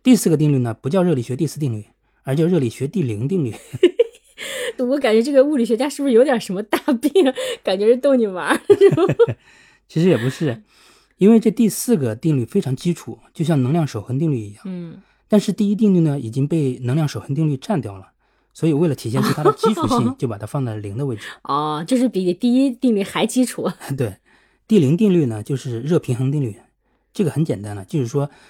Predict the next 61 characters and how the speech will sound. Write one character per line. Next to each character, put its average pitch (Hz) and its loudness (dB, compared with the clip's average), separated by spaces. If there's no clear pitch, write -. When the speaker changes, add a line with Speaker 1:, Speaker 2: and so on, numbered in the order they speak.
Speaker 1:
你 120 -4
放 160 2
一 156 2
杯 147 0
开 170 -4
水 147 -4
在 107 -10
桌 131 -4
子 123 -6
上， 104 -10
它 135 -4
会 139 0
慢 143 -2
慢 117 -2
降 113 -4
温， 117 -6
但 160 2
是 160 2
不 135 0
会 180 2
一 165 0
直 120 -8
降， 110 -6
降 127 -4
到 110 -4
绝 107 -8
对 120 -4
零 110 -4
度。 123 -6
Speaker 2:
嗯。 175 -10
Speaker 1:
当 190 4
它 208 8
和 196 4
环 160 0
境 170 4
中 175 4
形 156 0
成 165 4
热 185 2
平 151 0
衡 165 2
以 120 -2
后， 139 -6
就 135 -6
会 120 -6
停 131 -2
止 143 -2
降 104 -10
温。 98 -12
Speaker 2:
哦， 156 -12
这 320 -10
个 262 -6
好 - -12
理 131 -16
解。 - -20
Speaker 1:
对， 110 -8
大 156 0
道 151 2
至 143 -4
简 117 -6
嘛。 104 -12